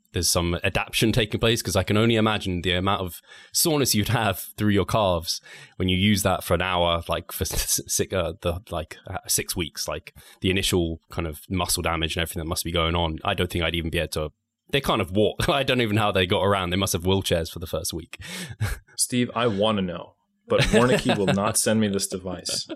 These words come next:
Speaker 2: okay? So, everybody, I want you to find this paper,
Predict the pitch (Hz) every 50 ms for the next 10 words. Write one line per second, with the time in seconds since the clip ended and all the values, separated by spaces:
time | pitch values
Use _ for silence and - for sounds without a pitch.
0 | - - - - 92 90 92 92 - - - _ _ - - - 104 98 92 95
1 | 95 95 - - - 120 139 165 170 170 156 - 117 117 135 139 135 127 123 123
2 | 127 131 131 - _ - 113 110 101 110 110 117 - - 131 123 - - - 98
3 | 101 107 120 143 - - - 110 98 - 110 120 - -